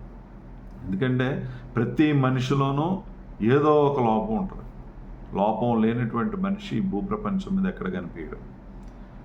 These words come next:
అందుకని ఉన్న దానిలోనే మనం ఏ రకంగా ఎదగాలి అన్నది మనం ఆలోచన చేయాలి. ఉన్న పరిమితమైనటువంటి వనరులతోనే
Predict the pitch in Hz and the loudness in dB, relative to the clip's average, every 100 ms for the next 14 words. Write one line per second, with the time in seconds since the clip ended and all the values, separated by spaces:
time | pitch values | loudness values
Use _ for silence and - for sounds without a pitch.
0 | - - - - - - 107 135 165 139 | -16 -16 -16 -16 -14 -4 2 4 4 4
1 | 143 107 107 143 165 147 147 151 151 160 | 4 4 4 6 4 6 6 6 4 4
2 | 165 165 143 - - - - 110 107 107 | 4 4 2 -2 -8 -16 -4 0 2 4
3 | 107 117 120 120 117 98 101 104 104 98 | 4 2 0 0 2 2 2 2 2 2
4 | 98 95 107 90 87 90 90 82 78 80 | 0 0 0 0 0 -4 -6 -8 -8 -10
5 | - - 95 123 143 151 143 104 131 156 | -12 -6 -2 0 2 0 0 2 2 4
6 | 170 165 160 156 143 143 135 123 123 123 | 4 4 4 2 2 2 4 4 4 2
7 | 123 123 120 | 0 0 0